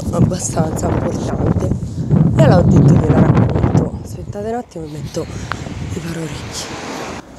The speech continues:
Allora, c'ho il paraorecchio, il, eh, il l'occhialo e le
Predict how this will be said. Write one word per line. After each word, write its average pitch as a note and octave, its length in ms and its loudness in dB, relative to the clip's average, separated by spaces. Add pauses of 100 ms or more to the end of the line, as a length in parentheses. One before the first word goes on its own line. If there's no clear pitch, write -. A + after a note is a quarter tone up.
(1040)
Allora, E3+ 220 4
c'ho D#3 220 4
il D3+ 120 -2
paraorecchio, A3 760 2 (1400)
il, F#3 220 6
eh, E3 840 2 (1700)
il G3 260 4
l'occhialo G#3 760 4 (1600)
e E3+ 100 2
le D#3 360 -2